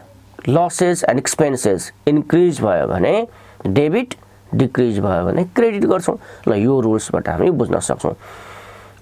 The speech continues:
अर्को पनि एउटा हामीले example हेरौँ, मैले यहाँ लेखेँ,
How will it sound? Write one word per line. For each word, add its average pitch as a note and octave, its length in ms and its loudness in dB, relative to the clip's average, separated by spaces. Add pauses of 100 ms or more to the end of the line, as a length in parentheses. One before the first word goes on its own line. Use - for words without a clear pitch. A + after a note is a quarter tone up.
(160)
अर्को B3 340 2
पनि A#3 220 2
एउटा F3+ 200 2
हामीले C#3 280 0
example A2+ 500 0
हेरौँ, A2 240 0
मैले G#2 240 2
यहाँ G2+ 300 0
लेखेँ, D3+ 480 0